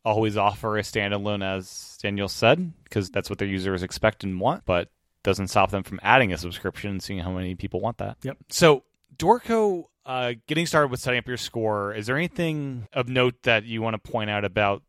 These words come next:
Speaker 1: that setup process? Flows I wanna talk about as well, that's part of the setup process. One thing I love about the setup tab is you can just go back to the setup tab at any point in time and, you know, add a new flow or, uh, change it up a bit. It's not like you set it up and then you're set up and you're done.
Speaker 2: Right. So when you, so, I mean,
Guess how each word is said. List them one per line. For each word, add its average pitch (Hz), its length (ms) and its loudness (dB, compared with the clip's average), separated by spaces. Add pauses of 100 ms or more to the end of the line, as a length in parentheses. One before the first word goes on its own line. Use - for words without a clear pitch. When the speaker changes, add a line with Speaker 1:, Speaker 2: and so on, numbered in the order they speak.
Speaker 1:
that 101 180 0
setup 104 240 -4
process? 98 840 -2 (160)
Flows 135 480 4
I 120 80 6
wanna 110 200 -2
talk 101 260 -4
about 98 260 -4
as 92 140 -8
well, 95 160 -2
that's 92 140 -8
part 98 240 -4
of 92 40 -6
the 90 60 -12
setup 92 240 -10
process. 92 340 -8
One 139 160 -2
thing 135 100 4
I 123 40 4
love 123 240 6
about 113 180 0
the 104 60 -16
setup 107 240 -4 (100)
tab 143 340 4
is 113 120 0
you 113 40 -12
can 123 120 -6
just 113 180 -8 (240)
go 127 140 4
back 123 240 4
to - 60 -20
the 113 100 -8
setup 113 180 -6
tab 110 300 -2
at 110 80 0
any 107 160 -2
point 107 280 -8
in - 60 -14
time 131 240 0
and, 101 240 -8 (100)
you 110 100 -8
know, 98 120 -6
add 98 160 2
a 98 60 0
new 104 160 -2
flow 127 340 6
or, 85 280 -2 (440)
uh, 95 120 0
change 104 240 0
it 101 60 -2
up 107 120 4
a 90 40 -2
bit. 85 300 -4
It's - 240 -4
not 98 220 0
like 92 320 -2
you 87 100 -8
set 101 220 2
it 95 80 4
up 92 120 0
and 90 100 -4
then 90 160 -4
you're 85 140 -6
set 87 240 0
up 92 200 -8
and 95 260 -12
you're 90 140 -14
done. 87 360 -10 (120)
Speaker 2:
Right. 143 260 0
So 147 320 2
when 156 220 -2
you, 165 260 0
so, 175 200 -2
I 165 40 -2
mean, 170 340 -4